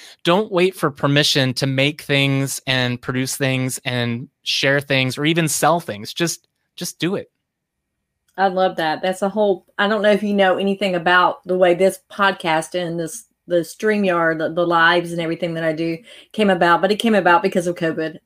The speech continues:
Speaker 2: And I was always scared to be in front of the camera. And I was like, "You know what? I miss that personal connection. I'm meeting so many interesting people." So this is how Chats in the Blog Cabin came about, was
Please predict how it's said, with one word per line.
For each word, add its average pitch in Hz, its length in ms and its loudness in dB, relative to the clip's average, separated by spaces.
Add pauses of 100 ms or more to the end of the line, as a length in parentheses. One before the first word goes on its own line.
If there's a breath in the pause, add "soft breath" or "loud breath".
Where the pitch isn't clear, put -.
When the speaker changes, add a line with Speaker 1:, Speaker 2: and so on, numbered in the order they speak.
Speaker 2:
And 185 140 -4
I 175 60 0
was 180 140 -2
always 180 260 4
scared 180 380 2
to 175 100 -10
be 170 240 0
in 170 100 -2
front 180 200 0
of 175 80 0
the 180 80 0
camera. 175 400 0
And 151 100 -2
I 156 60 -2
was 160 140 -8
like, 160 180 -4
"You 196 80 0
know 196 120 4
what? 202 260 4
I 170 100 0
miss 185 260 -2
that - 180 0
personal 185 360 -2
connection. 190 640 -4 (380 soft breath)
I'm 220 160 4
meeting 208 260 6
so 220 200 2
many 226 220 4
interesting 214 440 0
people." 220 460 -2
So 214 140 -6
this 214 200 -2
is 226 100 -8
how 196 140 2
Chats 185 340 -4
in 190 60 -6
the 180 80 0
Blog 170 220 2
Cabin 180 280 -2
came 170 160 -2
about, 151 380 -4
was 160 320 -4